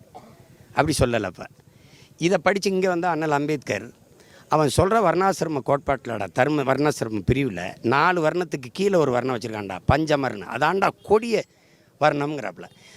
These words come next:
இந்த நாலு வர்ணத்துல அவன் சூத்திரன்னு சொல்றான்ல, அது இந்தியா முழுமைக்கும் எண்பத்தஞ்சு விழுக்காடு செலவுல. மராட்டிலையும் சூத்திரம் இருக்கான், மலையாளிலையும் சூத்திரம் இருக்கான், கன்னடையிலையும் சூத்திரம் இருக்கான், பீகாரிலையும் சூத்திரம் இருக்கான், குஜராத்திலையும் சூத்திரம் இருக்கான்.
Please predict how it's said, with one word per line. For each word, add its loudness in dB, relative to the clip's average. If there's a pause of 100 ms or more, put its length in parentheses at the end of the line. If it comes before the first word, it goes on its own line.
இந்த -2
நாலு 2
வர்ணத்துல -4
அவன் -2 (100)
சூத்திரன்னு 0
சொல்றான்ல, 0 (340)
அது 0
இந்தியா 2
முழுமைக்கும் -2
எண்பத்தஞ்சு -8
விழுக்காடு -10 (100)
செலவுல. -20 (1400)
மராட்டிலையும் 2
சூத்திரம் -4
இருக்கான், -2
மலையாளிலையும் 0
சூத்திரம் -8
இருக்கான், -6
கன்னடையிலையும் 0
சூத்திரம் -4
இருக்கான், 0
பீகாரிலையும் 0
சூத்திரம் -6
இருக்கான், -2
குஜராத்திலையும் 0
சூத்திரம் -6
இருக்கான். -10